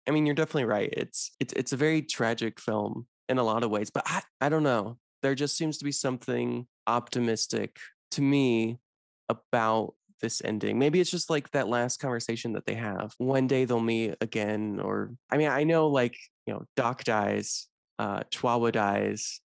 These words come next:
and then, like, you know, all these people die, right? The father and his kids, they all die too. It is tragic, but I, I don't know. There's something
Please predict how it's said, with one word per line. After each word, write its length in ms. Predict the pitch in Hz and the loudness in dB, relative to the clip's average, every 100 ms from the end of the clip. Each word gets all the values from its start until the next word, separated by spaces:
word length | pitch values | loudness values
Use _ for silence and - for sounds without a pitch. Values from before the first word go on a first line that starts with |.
| - | -4
and 160 | 120 | -2
then, 140 | 117 113 | 0 0
like, 320 | 107 113 - | -2 -4 -6
you 80 | 107 | -6
know, 220 | - - _ - | -4 -8 _ -2
all 160 | 123 | 0
these 200 | 120 120 | 2 0
people 260 | - 120 110 | -2 -4 -2
die, 260 | 104 101 | 0 0
right? 260 | 104 107 107 - | -2 -2 -4 -4
The 260 | 113 107 107 _ - | -2 -2 -4 _ -20
father 460 | - 123 113 117 107 | -6 0 2 2 2
and 140 | 101 | 0
his 140 | 101 - | 0 -2
kids, 500 | - 101 95 - - | 0 -2 0 -4 -2
they 100 | 120 | 0
all 160 | 107 104 | 2 2
die 240 | 107 101 | 2 0
too. 500 | 104 110 104 101 - - | 0 0 0 -2 -6 -2
It 140 | 143 170 | 2 2
is 300 | 214 - - | 2 0 -4
tragic, 640 | - 170 180 175 139 135 _ | -2 0 0 0 0 -2 _
but 240 | 143 123 - _ _ _ _ _ | 0 0 -4 _ _ _ _ _
I, 280 | - - 147 - | -12 -10 -10 -4
I 80 | 151 | 0
don't 140 | 139 | 2
know. 180 | 117 107 | 2 2
There's 240 | 110 120 | 0 0
something 580 | - 147 170 156 151 139 | 0 0 0 -2 -2 -6